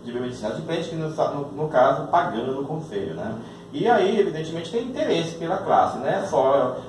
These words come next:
dar o seu nome, et cetera, tem que ter interesse, né? Eu informo pra vocês que trabalhar no Conselho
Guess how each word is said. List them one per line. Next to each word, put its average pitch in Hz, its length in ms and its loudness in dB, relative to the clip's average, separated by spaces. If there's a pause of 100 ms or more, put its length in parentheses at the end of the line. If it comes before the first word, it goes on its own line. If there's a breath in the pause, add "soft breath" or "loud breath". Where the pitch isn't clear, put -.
dar 113 160 8
o 123 100 2
seu 135 160 2
nome, 131 440 4
et - 80 -6
cetera, 110 360 0
tem 175 140 -6
que - 60 -10
ter 190 80 -2
interesse, 190 540 -2
né? 107 280 -4 (240 loud breath)
Eu 175 220 2
informo 190 500 4
pra 131 120 2
vocês 151 360 0
que 156 140 -10
trabalhar 135 400 4
no 165 120 -2
Conselho 156 680 -2